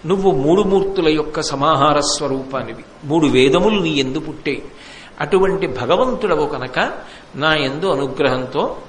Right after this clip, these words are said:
చేసిన పొరపాటు మన్నించి నాకు బిడ్డని ఇవ్వకుండా వెళ్ళిపో." ఎందుకు బిడ్డడొద్దంటున్నావు అంటావేమో,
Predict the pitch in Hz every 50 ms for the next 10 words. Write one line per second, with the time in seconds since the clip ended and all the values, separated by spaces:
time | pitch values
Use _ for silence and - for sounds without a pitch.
0 | - - 170 180 190 190 202 190 - - 143 143 147 143 147 160 170 170 170 170
1 | 139 131 131 127 131 139 139 139 135 123 - - 208 269 294 - - - 139 147
2 | 160 160 160 139 113 117 127 120 120 160 185 202 196 185 147 131 120 120 131 185
3 | 196 196 190 135 127 127 143 190 - - - 95 - - - - - - - -
4 | - - - - - - - - - - - - 175 196 202 214 202 262 262 262
5 | - 269 247 - 247 240 247 247 247 247 247 247 247 247 226 247 247 254 254 254
6 | 254 254 254 254 254 - - - - 151 175 - 214 208 220 220 226 214 214 208
7 | 185 143 113 -